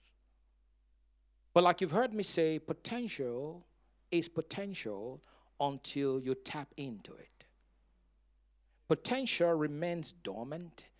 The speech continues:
until you activate potential. You've heard this very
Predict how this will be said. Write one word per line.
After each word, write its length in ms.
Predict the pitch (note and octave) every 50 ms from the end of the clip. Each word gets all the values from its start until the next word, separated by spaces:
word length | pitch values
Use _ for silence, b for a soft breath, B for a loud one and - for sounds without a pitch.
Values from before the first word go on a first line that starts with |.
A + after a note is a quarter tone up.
| b b b b _
until 460 | D3+ D3 C#3+ C#3 - - - D3 D3
you 220 | C#3+ C3+ C3+ C#3 - - -
activate 840 | D#3 D3+ - - - C#3+ B2 G2+ - B2 C#3 C3+ A#2 - _ - - - - -
potential. 560 | - A2 - - - G2+ F2+ E2+ - - - - - _ _ _ _ _ _ _ _ _ _ _ _ _ _ _ _ _ _ _ _ _ _ _ _ _ _ _ _ _ _ _ _ _ _ _ _ -
You've 120 | G#2 -
heard 200 | A2+ A#2 A#2+ A#2
this 200 | - B2 A#2 - - - - _ _ _ _ _ _ _ b b b b b b b b b b b b _ _ _ _ _ _
very 760 | A#2+ B2+ B2+ C3 C3 C3 B2+ B2+ B2 A#2+ A#2+ A#2+ A#2 A2+ b